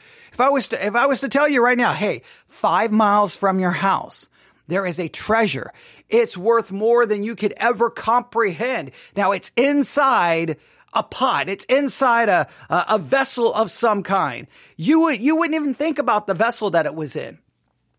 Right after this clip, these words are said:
If you had to, you would take a hammer and smash the vessel to get to the treasure.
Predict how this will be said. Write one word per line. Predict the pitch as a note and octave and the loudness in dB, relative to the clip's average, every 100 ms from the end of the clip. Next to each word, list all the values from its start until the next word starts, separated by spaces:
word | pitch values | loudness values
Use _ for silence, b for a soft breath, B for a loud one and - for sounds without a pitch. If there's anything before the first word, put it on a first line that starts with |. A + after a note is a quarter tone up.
| _ | _
If | G3+ F#3 | -10 -2
you | A3 | 0
had | A#3 A3+ | 0 0
to, | |
you | A#3 A3 | -2 -2
would | G#3+ | 0
take | A#3+ G#3 | 0 0
a | F#3+ | 0
hammer | F#3 G#3+ A#3 B3 - B | 0 0 2 0 -2 B
and | - F#3 | -4 0
smash | - - G#3 C4+ D4+ - | 0 0 2 2 0 -2
the | G#3+ | -2
vessel | F#3 F3 - E3 | 0 0 -2 -4
to | |
get | F3+ A3 | -2 -2
to | G#3 | -2
the | E3+ | -4
treasure. | - D#3+ C#3 B2 | -2 -2 -2 -8